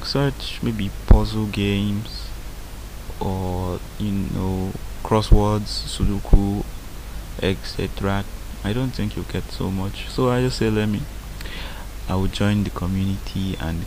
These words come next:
contribute my part. I like to point out that this is, I know, uh, it kind of looks like a tutorial. It's not really a tutorial because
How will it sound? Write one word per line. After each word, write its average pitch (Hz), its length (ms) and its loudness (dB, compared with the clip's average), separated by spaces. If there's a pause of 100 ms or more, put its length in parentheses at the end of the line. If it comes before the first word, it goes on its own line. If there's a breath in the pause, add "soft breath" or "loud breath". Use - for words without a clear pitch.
contribute 113 720 -4
my 110 240 0
part. - 560 2 (1400 loud breath)
I 110 60 4
like 131 240 4
to - 80 -2
point 98 240 4
out 90 240 6
that - 200 -6 (260)
this - 680 -2
is, - 760 -4 (960)
I 98 200 2
know, 107 120 6
uh, 95 320 6
it 92 220 0
kind 107 180 4
of 98 80 2
looks 101 180 0
like 90 200 2
a 90 40 -2
tutorial. 95 540 0
It's - 140 -2
not 147 160 0
really 117 320 -2
a 101 140 4
tutorial 107 960 6 (340)
because 117 840 2